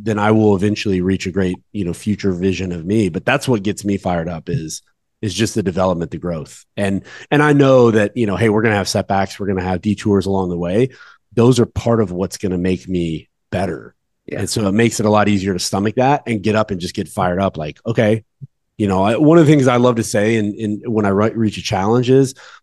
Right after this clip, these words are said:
Speaker 1: "There's someone in the world that could make this look easy right now."
Speaker 2: Yeah.
Speaker 1: So if that's true, then the gap here is not about the situation. It's about that I don't have those skills yet. And
Speaker 2: Yeah.
Speaker 1: so that, that just inspires me to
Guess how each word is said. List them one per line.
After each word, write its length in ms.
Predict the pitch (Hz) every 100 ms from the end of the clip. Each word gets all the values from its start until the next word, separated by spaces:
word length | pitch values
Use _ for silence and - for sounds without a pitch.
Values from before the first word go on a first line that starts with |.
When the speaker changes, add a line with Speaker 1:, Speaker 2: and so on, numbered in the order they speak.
| -
Speaker 1:
"There's 280 | 123 135 -
someone 300 | 147 156 147
in 100 | 131
the 60 |
world 520 | 110 110 110 98 85 82
that 140 | 107
could 140 | 101
make 200 | 107 104
this 220 | - 104 107
look 160 | 98 -
easy 400 | 120 113 85 80 64
right 280 | 90 73
now." 260 | 76 58 _ - _ _ _ _ _ _ _ _
Speaker 2:
Yeah. 100 | -
Speaker 1:
So 440 | - 113 98 98 -
if 180 | - 107
that's 320 | 120 131 -
true, 600 | - 226 170 101 98 - - -
then 140 | 113
the 80 | 110
gap 420 | 107 123 127 -
here 380 | - 101 95 95
is 340 | 92 104 95
not 380 | 101 104 107 98 -
about 380 | 98 110 98 -
the 60 |
situation. 920 | 90 95 95 98 110 - 85 87 95 _ _ _
It's 180 | 110 -
about 320 | - 101 87
that 100 | 92
I 80 | 101
don't 180 | 104 90
have 160 | 95 87
those 160 | 90
skills 320 | - 127 113
yet. 200 | 76 58 _ _ _
And 120 | 104
Speaker 2:
Yeah. 60 | 92
Speaker 1:
so 200 | - 92
that, 320 | 92 104 -
that 180 | - 107
just 200 | 110 -
inspires 420 | 92 98 95 87
me 80 | 90
to 140 | 82